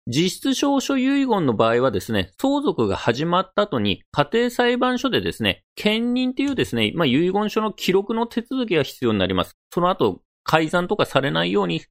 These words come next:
裁判所でですね、記録を取る手続きが必要になります。なので、その分ですね、預金の払い戻しの手続きがですね、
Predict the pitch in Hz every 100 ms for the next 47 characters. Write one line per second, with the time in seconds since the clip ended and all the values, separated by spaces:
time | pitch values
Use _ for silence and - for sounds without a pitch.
0 | _ 147 143 151 165 220 170 - 113 101
1 | - 143 160 - 202 233 185 - 123 160
2 | 165 - 90 - 113 87 82 82 82 78
3 | - - _ _ _ _ _ 214 240 220
4 | 208 196 _ _ - 254 277 294 160 -
5 | 110 90 - _ _ - - 175 196 254
6 | 254 254 254 - 208 233 247 247 254 240
7 | 240 226 - 226 247 214 98 87 85 -
8 | 104 82